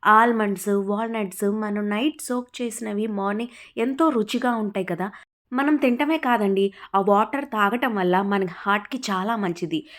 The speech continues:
As well as మనకే కాదండి, మన ప్లాంట్స్‌కి కూడా even ఆ వాటర్ పోయటం వల్ల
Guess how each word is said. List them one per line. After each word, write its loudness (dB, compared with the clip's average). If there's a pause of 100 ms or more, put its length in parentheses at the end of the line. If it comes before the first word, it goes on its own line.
(240)
As -2
well 2
as -4 (160)
మనకే -2
కాదండి, -6 (300)
మన 0
ప్లాంట్స్‌కి -2
కూడా -2 (100)
even 0 (220)
ఆ -2
వాటర్ -2
పోయటం -4
వల్ల -6